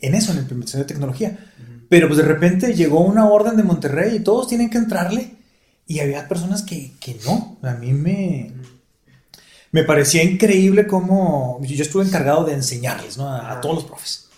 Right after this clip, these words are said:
Speaker 1: Y, bueno, algunos más fácil que otros, pero por
Speaker 2: Ajá.
Speaker 1: ahí una maestra a la que, bueno, esta es una computadora, ok, perfecto. Y le tuve que decir, "Mira, este es un mouse". Y nada, sí.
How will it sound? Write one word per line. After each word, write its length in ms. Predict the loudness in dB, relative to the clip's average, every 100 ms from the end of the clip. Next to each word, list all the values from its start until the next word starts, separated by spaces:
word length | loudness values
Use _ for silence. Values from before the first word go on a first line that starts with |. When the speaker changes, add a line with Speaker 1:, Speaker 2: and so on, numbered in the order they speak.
| _ _ _ _ -4
Speaker 1:
Y, 100 | -2
bueno, 340 | 0 0 2
algunos 560 | 2 4 4 4 2 -2
más 200 | -2 0
fácil 320 | 0 0 -2
que 140 | 0
otros, 380 | 2 2 0 -6
pero 180 | -4 -6
por 120 | -4
Speaker 2:
Ajá. 100 | -2
Speaker 1:
ahí 80 | 0
una 160 | 2 0
maestra 460 | 0 -2 -6 -8 -8
a 20 |
la 140 | -8
que, 340 | -8 -10 -10 -14
bueno, 160 | -12 -10
esta 140 | -8
es 80 | -6
una 140 | -6 -2
computadora, 520 | -4 -4 -8 -10 -12 -14
ok, 140 | -12
perfecto. 360 | -10 -10 -12 -16 _ _ -18 -18 _ -6
Y 120 | -4
le 80 | -2
tuve 180 | -2 -2
que 80 | -4
decir, 160 | -8
"Mira, 100 | -10
este 120 | -2 0
es 80 |
un 100 | 2
mouse". 460 | 0 -2 -6 -10 -14 -20 -12 -10 -12 -16 -20 -20 _ _ _ _ -20
Y 140 | -10 -2
nada, 360 | 2 4 2
sí. 460 | -2 -6 -8 -12